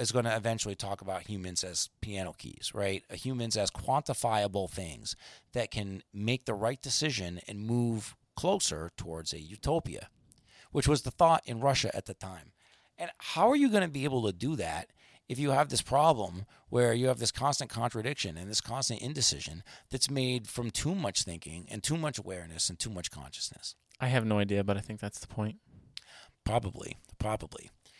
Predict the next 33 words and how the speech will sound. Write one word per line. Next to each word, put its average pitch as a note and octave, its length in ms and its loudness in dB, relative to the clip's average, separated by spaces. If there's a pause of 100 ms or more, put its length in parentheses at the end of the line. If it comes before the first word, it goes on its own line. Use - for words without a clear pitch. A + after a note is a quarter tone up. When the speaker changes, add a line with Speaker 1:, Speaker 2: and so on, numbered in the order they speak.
(240)
Speaker 1:
So - 120 -4
we're D#3 60 4
gonna F3+ 160 4
come D#3+ 160 4
back D3 300 6
and B2+ 100 -2
we're A#2+ 60 2
gonna B2 160 2
talk B2 240 6
about A#2 220 6
chapter A2+ 300 2
number G2+ 200 -2
two, B2 480 2
uh, G2+ 180 -2
which A2 220 4
is E3+ 120 10
about - 280 6
consciousness - 760 -4
and G2 300 -4
about G#2 240 4
the - 80 -12
problem A#2 500 2
of D#2 120 -10
consciousness. - 640 -4 (360)
Uh, G2+ 200 2
and A#2 100 2
that C3+ 140 8
ought D3+ 80 12
to D#3 60 4
be E3 120 8
very F3+ 240 6
interesting. A#2 480 -2
So G#2+ 340 8